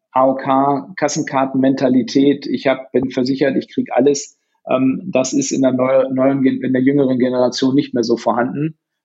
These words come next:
ähm, weil die einfach auch merken, ne, sie lesen auch im Internet etwas, es kann sich ja jemand, der heute im Netz unterwegs ist, den kannst du ja nicht mehr irgendwas erzählen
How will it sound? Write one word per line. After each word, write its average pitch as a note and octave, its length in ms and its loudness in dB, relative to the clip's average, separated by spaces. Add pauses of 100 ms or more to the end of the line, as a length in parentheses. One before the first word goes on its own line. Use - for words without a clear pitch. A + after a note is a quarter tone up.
ähm, B2+ 320 -2 (100)
weil B2+ 220 0
die C3 140 0
einfach C3 260 -2
auch B2 180 -2
merken, B2 580 -2
ne, C3 180 -4
sie C3 100 0
lesen C3+ 360 2
auch - 160 -2
im C3+ 100 0
Internet C#3 400 2
etwas, B2+ 360 -2
es - 140 -6
kann C3+ 220 0
sich C3+ 160 -4
ja B2+ 200 0 (380)
jemand, C3 400 0
der B2 120 2
heute B2+ 520 2 (260)
im C3+ 140 -2
Netz C3 240 2
unterwegs C3 500 0
ist, C3+ 200 -2
den C3 80 0
kannst C3+ 280 -4
du C3+ 40 0
ja B2+ 80 0
nicht C3 160 -2
mehr B2+ 80 -2
irgendwas C3 340 -2
erzählen C3+ 540 0